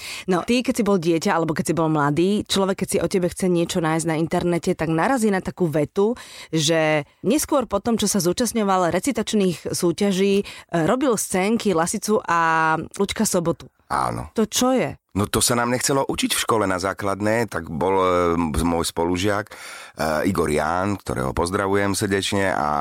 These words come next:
Speaker 2: s ktorým sme robili vlastne na základnej škole scénky, pretože sa nám nechcelo učiť, že sme využili nejaký sviatok, dnes je sviatok váš, neskúšajte nás a proste hrali sme nejaké scénky, ktoré sme si nacvičili, ktoré sme mali opočúvané, e, z kaziet.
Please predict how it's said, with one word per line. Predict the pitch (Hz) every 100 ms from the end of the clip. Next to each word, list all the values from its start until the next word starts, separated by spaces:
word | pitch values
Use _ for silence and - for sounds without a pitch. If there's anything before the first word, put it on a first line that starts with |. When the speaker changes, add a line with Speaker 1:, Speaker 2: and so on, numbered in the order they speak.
| 71 71 69
Speaker 2:
s | 71 - -
ktorým | 87 85
sme | 90
robili | 90 92
vlastne | 90 90 - 92 90 90
na | 87
základnej | 92 - 90 90 90
škole | 85 90
scénky, | 90 - 90 87
pretože | 92 85 92 90
sa |
nám | 92 92
nechcelo | 87 101
učiť, | 98 - 104
že | 82
sme | 78 85
využili | 90 87 90
nejaký | 85 80 71
sviatok, | 92 98 123 120 - - - -
dnes | - 80
je | 78
sviatok | - 71 71
váš, | 76 101 104
neskúšajte | 82 - 73 67 -
nás | 71 95 120 123 - - - -
a | - 82
proste | 82 92 95 98
hrali | 92 98
sme | 101 98 98
nejaké | 92 104
scénky, | - 107 107
ktoré | 107 90
sme | 95
si | -
nacvičili, | 90 90 107 - 92
ktoré | 90 85
sme | 87
mali | 87
opočúvané, | 85 - - 90 87 85 87 85
e, | - 76
z | 73 -
kaziet. | 85 80 76 64 -